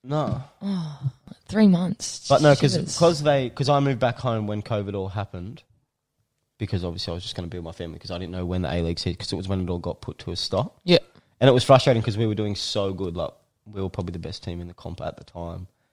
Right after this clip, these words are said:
Speaker 1: And I'd obviously just started playing, so it was just, I was having the best time on the field.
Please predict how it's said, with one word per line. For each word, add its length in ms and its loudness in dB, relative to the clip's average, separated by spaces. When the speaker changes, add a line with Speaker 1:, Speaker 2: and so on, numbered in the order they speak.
Speaker 1:
And 120 -6
I'd 120 -2
obviously 280 -8
just 140 -14
started 240 -10
playing, 360 -14
so 120 -14
it 80 -12
was 120 -8
just, 180 -6
I 40 0
was 120 0
having 160 0
the 60 0
best 300 -8
time 360 -2
on 160 2
the 80 -4
field. 400 -8